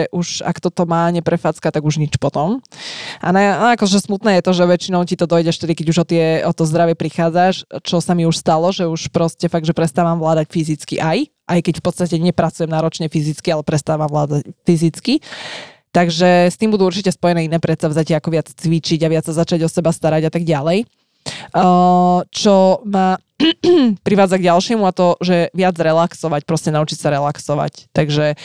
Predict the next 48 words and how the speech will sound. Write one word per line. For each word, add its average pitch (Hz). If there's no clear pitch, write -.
ináč 220
len 240
sú 247
to 240
možno 233
asi 240
také 226
divné 220
predsavzatia 180
pre 175
mnoho 180
ľudí, 160
že 160
väčšina 180
ľudí 175
má 180
práve 180
že 175
tie 190
opačné, 170
že 147
sa 156
chce -
začať, 160
ehm, 165
že 170
sa 180
chce -
začať 170
viac 165
snažiť, 170
ja 165
neviem, 160
v -
práci 165
a 165
tak. 156
A -
tu 185
by 208
som 226
chcela 214
dať 190
taký 190
výstražný 208
prd -
<laughs> -
Dušanov. 233